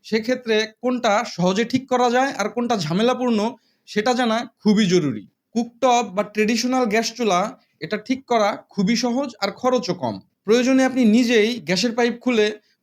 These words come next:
পুরনো চুলা সরিয়ে নতুন চুলা বসিয়ে নিতে পারেন, মানে একদম কম ঝামেলায় কাজ শেষ। কিন্তু built-in হবের ক্ষেত্রে বিষয়টা অতটাও সহজ নয়, কারণ এটা কাউন্টার টপ কেটে ভিতরে ইনস্টল করা হয়, ফলের অর্ধেক অংশ থাকে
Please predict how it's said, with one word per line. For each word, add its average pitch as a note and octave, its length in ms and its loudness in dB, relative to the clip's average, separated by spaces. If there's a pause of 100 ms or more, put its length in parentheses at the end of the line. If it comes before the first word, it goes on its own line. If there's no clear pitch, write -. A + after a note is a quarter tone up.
পুরনো B3 260 0
চুলা A#3+ 240 0
সরিয়ে A#3+ 420 0
নতুন A#3+ 360 0
চুলা A3 200 2
বসিয়ে F#3 300 0
নিতে C3 200 -2
পারেন, G#2+ 260 -4 (400)
মানে A#3 440 0
একদম G#3+ 300 -2
কম C#4 360 0
ঝামেলায় A#3 440 0
কাজ A3 200 -2
শেষ। - 280 -8 (380)
কিন্তু D3 180 -2
built-in G3+ 440 -2
হবের B3 220 0
ক্ষেত্রে A3+ 320 -4 (140)
বিষয়টা G3+ 440 -2 (180)
অতটাও G#3+ 360 -2
সহজ C3+ 320 -2
নয়, G#2 200 -16 (500)
কারণ G#3+ 280 0
এটা F#3 160 -2
কাউন্টার A3 420 -2
টপ B3 200 -2 (100)
কেটে B3+ 240 0
ভিতরে F3+ 400 0
ইনস্টল F#3 340 -2
করা A#2 180 -2
হয়, G2 200 -12 (240)
ফলের G#3 280 2
অর্ধেক G#3 400 2
অংশ B3+ 180 0
থাকে G#3+ 360 -2